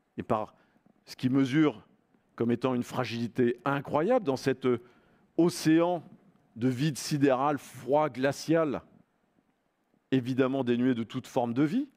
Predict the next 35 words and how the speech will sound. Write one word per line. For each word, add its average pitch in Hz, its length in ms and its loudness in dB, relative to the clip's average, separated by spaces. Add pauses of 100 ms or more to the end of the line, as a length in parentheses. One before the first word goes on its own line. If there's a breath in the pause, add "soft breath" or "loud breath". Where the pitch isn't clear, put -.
(600 loud breath)
Il 151 140 4
attrape 147 340 -2
vite 160 160 -8
son 147 140 -4
appareil 131 300 -2
photo, 202 300 0
il 180 80 2
met 151 100 2
une 139 100 -2
pellicule 147 480 -2
couleur 151 400 2
pour 123 200 -2
immart-, 139 260 -2 (200)
immortaliser 135 640 0
l'instant. 156 440 -2 (1300 soft breath)
Et 120 80 2
quelques 156 260 0
jours 143 220 2
après, 135 240 -2
il 110 40 -6
développe 131 300 0
cette 123 160 -4
photo 156 300 -4
qui - 100 -12
s'appelle 139 380 0 (180 loud breath)
Lever 127 380 0
de 123 100 0
terre, 98 340 0 (140)
Earth 123 340 -4
Rise. 95 520 -4 (1400)
Et 110 100 0
il 113 100 2
apporte - 260 -6
cette - 220 -12
légende 95 480 -8